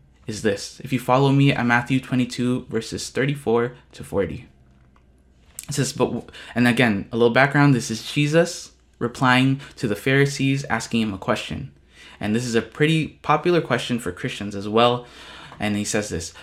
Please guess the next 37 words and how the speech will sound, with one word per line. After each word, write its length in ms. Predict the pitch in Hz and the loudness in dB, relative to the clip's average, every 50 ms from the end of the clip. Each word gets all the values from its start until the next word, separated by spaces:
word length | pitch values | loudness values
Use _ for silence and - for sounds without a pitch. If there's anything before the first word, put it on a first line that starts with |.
| - | -8
"But 80 | - 127 | -2 0
when 140 | 120 127 127 | 2 4 2
the 80 | 120 | 2
Pharisees 600 | 120 - 147 143 156 - 160 - 180 175 165 - | 0 2 4 6 6 6 4 2 -2 -2 -2 -4
heard 300 | - - 139 135 143 139 | -2 0 2 2 4 4
that 200 | 139 101 104 120 | 4 2 2 2
he 80 | 127 131 | 2 0
had 180 | 123 113 113 - | 0 0 0 -2
silenced 520 | - - 117 123 131 131 135 139 139 143 | -2 0 2 2 2 2 2 0 0 -2
the 60 | - | -6
Sadducees 720 | - - 120 120 117 117 113 - - 113 110 110 107 - - - - - | -4 -2 -2 0 -2 -2 -6 -4 -2 -2 0 -2 -2 -4 -10 -16 -6 -2
with 120 | 110 113 | 0 0
his 180 | 127 123 123 - | 0 0 0 -2
reply, 460 | 117 - - 110 107 107 104 104 101 | -4 -4 -4 -2 -2 -2 -2 -4 -6
they 160 | - - 113 | -4 -2 0
met 260 | 113 117 131 147 143 | 2 2 2 0 0
together 340 | - 151 143 135 131 131 127 | -2 0 0 2 2 2 0
to 100 | 131 - | -2 -4
question 380 | - - 127 117 - - 120 120 | -6 -4 -4 -4 -4 -4 -4 -4
him 100 | 110 101 | -4 -4
again. 440 | 101 95 - 101 104 98 101 113 - - _ - - | -4 -4 -4 -4 -4 -4 -6 -8 -12 -18 _ -18 -6
One 160 | - 135 135 139 | 0 2 4 4
of 120 | 139 139 | 4 4
them, 220 | 143 143 143 143 | 4 4 4 2
an 140 | - 120 117 | 2 0 -2
expert 400 | 104 - - - - 135 127 - | -2 -2 -4 -4 -2 -2 -2 -2
in 120 | 120 117 110 | -2 -2 -2
religious 440 | 117 110 117 110 - - - - | 0 -2 -2 -4 -6 -8 -10 -6
law, 300 | 85 101 113 127 139 143 | -4 0 0 2 2 0
tried 240 | 143 139 - 127 120 | -2 -2 -4 -4 -2
to 60 | 107 | -2
trap 380 | 95 - - - 160 170 170 - | -4 -4 0 2 4 4 4 2
him 200 | 127 110 110 107 | 0 -2 0 0
with 140 | 107 107 - | -2 -2 -4
this 140 | 107 - - | -6 -10 -6
question. 480 | - - 117 - - - - - - - - - - - - - - - - | -4 -4 -4 -2 -4 -8 -12 -12 -14 -16 -20 -20 -20 -20 -20 -20 -20 -10 -2
'Teacher, 440 | - 170 165 - - 101 98 - | 0 0 0 0 -2 -4 -6 -6